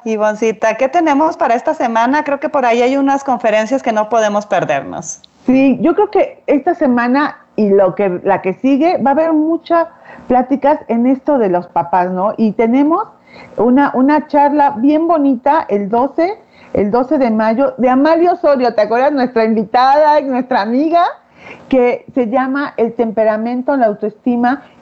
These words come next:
Speaker 2: y la disciplina en el joven. Así es que esta, esta plática creo que va a ser muy importante, que bueno, ojalá que la puedan ver, eh, ah, están los papás, vamos a postearla en el, en el, en el grupo.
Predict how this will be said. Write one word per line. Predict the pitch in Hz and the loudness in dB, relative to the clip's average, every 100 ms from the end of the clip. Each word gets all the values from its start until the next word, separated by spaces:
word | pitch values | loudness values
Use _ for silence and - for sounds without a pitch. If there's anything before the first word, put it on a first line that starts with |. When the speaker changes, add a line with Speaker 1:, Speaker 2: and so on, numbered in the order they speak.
| - | 0
Speaker 2:
y | 240 | 2
la | 226 | 2
disciplina | 214 208 233 202 220 220 233 | 0 -2 -6 -6 -2 0 0
en | 214 | 0
el | 175 | -2
joven. | 151 175 156 147 - _ - - | -2 -2 -2 -8 -14 _ -14 -4
Así | 233 240 294 | -2 0 -2
es | 277 | -2
que | 311 - | -2 0
esta, | 294 285 339 320 - _ _ | -2 -2 -2 -2 -4 _ _
esta | - 277 - 330 302 302 | -2 -2 2 2 2 0
plática | 262 262 269 285 - 294 285 | 0 0 0 -4 0 0 0
creo | 269 277 | -4 -4
que | 294 | -2
va | 254 | 0
a | 254 | 0
ser | 294 | 0
muy | 262 269 285 | 2 2 2
importante, | 277 220 208 208 214 220 226 | 2 -2 -2 -2 -2 -4 -2
que | 247 | 0
bueno, | 233 214 - | 0 0 -2
ojalá | 208 214 233 | 0 2 0
que | 233 277 | 0 0
la | 208 | 0
puedan | - 214 233 226 - _ _ - | 0 0 0 -2 -8 _ _ -2
ver, | 190 220 - | 2 2 0
eh, | - - | -4 -6
ah, | - 180 | -2 0
están | 185 - 214 | -2 -2 -2
los | 226 | 0
papás, | 240 208 220 240 | -2 -2 0 0
vamos | 247 262 | 0 0
a | 294 | -2
postearla | 240 226 - 220 220 226 220 - | -2 -4 0 2 2 0 -2 -4
en | 175 170 | -6 -6
el, | 160 | -4
en | - 165 | -2 0
el, | 165 156 | 0 0
en | 165 160 | 0 0
el | 165 | 2
grupo. | 180 240 247 277 311 | 2 0 0 0 0